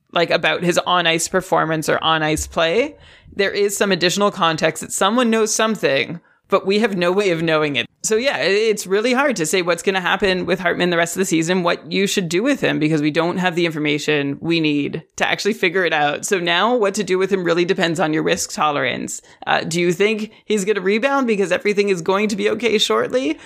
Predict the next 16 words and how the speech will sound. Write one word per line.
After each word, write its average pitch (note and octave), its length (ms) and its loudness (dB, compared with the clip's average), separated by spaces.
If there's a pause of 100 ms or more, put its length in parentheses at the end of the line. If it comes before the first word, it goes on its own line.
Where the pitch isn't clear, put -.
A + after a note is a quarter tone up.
(120)
Or G#3 160 0
do G#3 100 -4
you G#3 120 2
th-, F#3 400 0
or G3+ 340 0 (140)
can G#3 160 0
you F#3+ 80 2
handle G#3 420 0
waiting A#3 640 2
if F3 160 0
he F#3 100 2
doesn't? G#3 500 0 (280)
That's F#3+ 260 0
the G#3+ 120 2
ultimate F3 420 0
question D#3+ 640 0